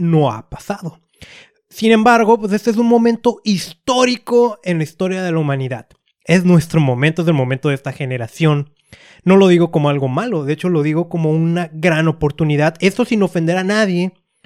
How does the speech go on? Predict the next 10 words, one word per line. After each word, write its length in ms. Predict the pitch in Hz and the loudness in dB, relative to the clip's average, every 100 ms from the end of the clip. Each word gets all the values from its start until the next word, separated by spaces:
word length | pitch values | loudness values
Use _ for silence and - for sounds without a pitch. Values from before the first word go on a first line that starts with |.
| _ | _
porque 240 | 139 - | -12 -6
si 120 | 139 147 | -6 -4
lamentablemente 760 | 135 131 147 143 143 139 131 | -6 -6 -4 -4 -4 -4 -6
perdiste 520 | - - 131 127 - 143 | -6 -4 -2 -4 -6 -6
a 260 | 143 143 - _ _ _ - | -6 -8 -16 _ _ _ -8
algún 340 | 147 139 147 | -4 -2 0
familiar 720 | 156 143 131 131 123 107 _ _ | 0 -2 0 -2 -2 -6 _ _
por 160 | 127 113 | -8 -8
esta 160 | 113 | -6
enfermedad, 580 | 139 135 127 135 131 - | -6 -4 -4 -2 -4 -8